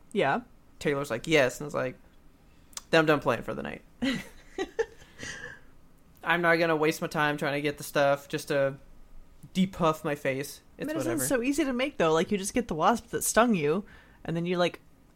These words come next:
Speaker 1: crush some weeds and stuff it into the wasp holes
Speaker 2: I
Speaker 1: and then
Speaker 2: don't
Speaker 1: rub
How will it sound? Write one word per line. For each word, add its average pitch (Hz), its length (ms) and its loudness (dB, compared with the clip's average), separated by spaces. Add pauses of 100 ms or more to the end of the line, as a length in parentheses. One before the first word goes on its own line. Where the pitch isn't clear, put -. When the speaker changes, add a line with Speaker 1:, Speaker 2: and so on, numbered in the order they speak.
(200)
Speaker 1:
crush - 340 0
some 190 220 0
weeds 190 420 -2
and 175 100 -4
stuff - 300 0
it 175 60 -4
into 196 180 0
the 143 80 -4
wasp 175 300 0
holes 151 120 10
Speaker 2:
I 151 120 8
Speaker 1:
and 156 100 2
then 156 60 -2
Speaker 2:
don't 160 320 2 (100)
Speaker 1:
rub - 20 -10